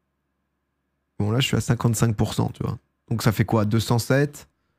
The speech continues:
cent quatorze wins et, euh, quatre-vingt-quinze loses, un truc comme ça.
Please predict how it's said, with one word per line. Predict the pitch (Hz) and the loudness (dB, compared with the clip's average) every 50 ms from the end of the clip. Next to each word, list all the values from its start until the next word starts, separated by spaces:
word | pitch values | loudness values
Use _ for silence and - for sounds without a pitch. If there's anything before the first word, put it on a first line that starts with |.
| _ _ _ _ _ _ _ _ _ _ _ _ _ _ _ _ _ _ _ _ _ _ _ _ _ _ _ _ _ _ _ _ - | _ _ _ _ _ _ _ _ _ _ _ _ _ _ _ _ _ _ _ _ _ _ _ _ _ _ _ _ _ _ _ _ -14
cent | - - - 135 123 | -8 0 2 2 4
quatorze | - 135 - - 139 135 117 123 | 4 2 2 4 2 2 4 4
wins | 127 139 147 151 151 | 6 6 6 6 4
et, | 139 127 123 127 127 | 4 4 2 2 2
euh, | 127 120 113 110 107 107 104 104 104 104 104 104 104 95 - 107 - 110 - _ _ _ _ _ _ _ _ _ _ _ _ _ _ _ _ _ _ _ _ _ _ _ _ _ - _ _ _ _ _ _ _ _ _ _ _ _ _ _ _ _ _ _ _ _ _ _ _ _ _ _ _ - | 2 2 2 2 0 0 0 -2 -2 -2 -2 -2 -2 -2 -4 -4 -6 -8 -10 _ _ _ _ _ _ _ _ _ _ _ _ _ _ _ _ _ _ _ _ _ _ _ _ _ -20 _ _ _ _ _ _ _ _ _ _ _ _ _ _ _ _ _ _ _ _ _ _ _ _ _ _ _ -2
quatre-vingt-quinze | - 104 - - 117 107 110 110 110 110 107 104 117 110 110 113 | 0 0 2 2 2 2 4 4 2 2 2 2 2 2 2 2
loses, | 127 139 131 120 | 2 2 2 2
un | |
truc | 104 110 107 | 0 0 -2
comme | 113 110 | -2 0
ça. | - 123 123 | 0 0 0